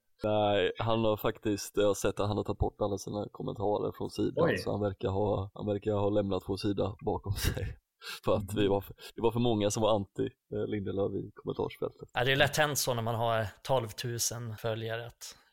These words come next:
Speaker 3: det är många som inte håller med varandra.
Speaker 1: Ja, det är, det är ju hemskt när folk har andra åsikter än en själv.
Speaker 3: <laughs> Verkligen.
Speaker 1: Nå-, någonting som vi hade på sidan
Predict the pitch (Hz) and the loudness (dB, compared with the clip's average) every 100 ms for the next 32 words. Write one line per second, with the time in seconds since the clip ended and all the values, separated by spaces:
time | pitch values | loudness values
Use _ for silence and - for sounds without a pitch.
0 | _ 120 120 123 120 120 110 - 113 110 | _ -12 -8 -8 -6 -6 -6 -8 -8 -10
1 | - - 107 107 120 113 117 120 113 117 | -16 -12 -8 -6 -4 -4 -4 -4 -6 -10
2 | - 139 120 110 98 98 110 110 104 107 | 4 8 8 8 4 4 6 6 6 4
3 | 107 - - 113 120 107 110 104 101 104 | 2 0 0 0 2 0 2 2 4 2
4 | 107 104 101 95 107 98 110 - - - | -2 -2 0 0 0 -2 -4 -8 -6 -6
5 | 139 - - - - - - - - _ | -8 -8 -8 -6 -6 -8 -8 -10 -12 _
6 | _ _ _ - - - 113 107 - 104 | _ _ _ -20 -20 -8 -4 -4 -6 -14
7 | - - 135 123 123 139 127 135 143 127 | -14 -8 0 0 4 4 4 2 2 4
8 | 123 135 117 113 123 - 139 127 143 120 | 4 4 2 2 4 4 4 4 2 2
9 | 104 104 104 | 4 2 0